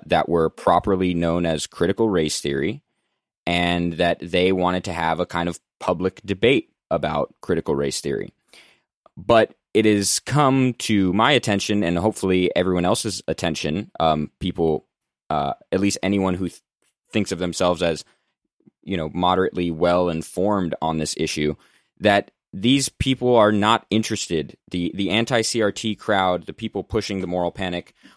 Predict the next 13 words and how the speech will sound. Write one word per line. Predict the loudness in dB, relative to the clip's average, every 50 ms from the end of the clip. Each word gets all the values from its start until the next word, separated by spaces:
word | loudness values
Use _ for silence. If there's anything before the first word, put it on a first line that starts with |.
| _ _ -2
are | 0 0
not | 2 2 2 0 0 -2
interested | -4 -4 -4 -4 -6 -6 -6 -4 -2 -2 -4 -4 -6 -8
in | -6 -6
having | -2 -2 0 0 0 -2 -4 -4 -6 -8 _ -6
a | -6 -6
debate | -6 -8 -8 -2 0 0 0 0 -4 _ _ _ _ _ _ -4
about | -4 -2 0 0 0 0 0 -2 -4 _ _ _ _ _ _ _ _ _ _ _ _ _ _ _ _ _ _ _ _ _ _ _ _ _ _ -14
the | -8 -6 -4 -4 -2 -4 -4 -6 -8 _ -8
pros | 0 2 2 4 4 2 0
and | -2 -4 -4
cons | -2 0 0 2 2 0 -2 -4 -6 -6
of | -4 -2 0 0 0 -2 -6 -10